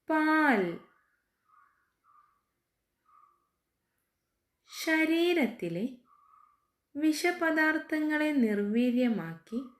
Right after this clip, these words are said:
പുറന്തള്ളുന്ന അവയവം ഏത്? ഉത്തരം വൃക്ക. ഏത് അവയവത്തിന് കേടുവരുമ്പോഴാണ്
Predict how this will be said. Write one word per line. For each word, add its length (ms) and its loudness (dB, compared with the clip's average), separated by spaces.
പുറന്തള്ളുന്ന 920 -2
അവയവം 520 -6
ഏത്? 360 0
ഉത്തരം 480 -6
വൃക്ക. 600 2
ഏത് 340 2
അവയവത്തിന് 840 -6
കേടുവരുമ്പോഴാണ് 1500 2